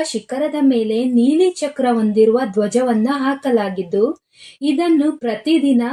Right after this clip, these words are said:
ಬದಲಾಯಿಸಲಾಗುತ್ತೆ. ಈ ಧ್ವಜವು ಯಾವಾಗಲೂ ಗಾಳಿ ಬೀಸುವ ವಿರುದ್ಧ ದಿಕ್ಕಿನಲ್ಲಿ ಹಾರುತ್ತದೆ.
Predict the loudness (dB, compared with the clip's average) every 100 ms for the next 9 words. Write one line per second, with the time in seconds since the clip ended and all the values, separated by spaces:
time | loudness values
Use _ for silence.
0 | -2 0 2 2 2 0 0 -2 -4 -8
1 | -8 -8 -8 -16 _ _ -10 -2 0 0
2 | -2 2 2 2 0 0 0 0 -2 -4
3 | -2 -2 -4 -6 -4 -2 -2 -2 -2 -4
4 | -4 -4 -2 0 2 2 0 0 0 -4
5 | -6 -4 -4 -4 -6 -4 -4 -2 -4 -4
6 | -6 -8 -10 -14